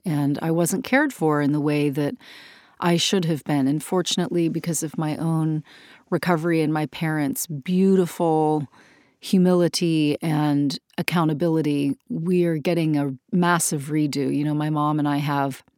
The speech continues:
a really tender and sweet relationship. My dad,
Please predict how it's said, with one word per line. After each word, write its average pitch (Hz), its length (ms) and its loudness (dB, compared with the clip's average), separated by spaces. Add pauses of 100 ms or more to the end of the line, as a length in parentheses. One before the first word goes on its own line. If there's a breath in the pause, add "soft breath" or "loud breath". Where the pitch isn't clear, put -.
(800)
a 208 100 2
really 160 360 4
tender 165 400 2
and 151 120 2
sweet - 320 -2
relationship. 156 720 -2
My 156 140 -4
dad, 147 420 -2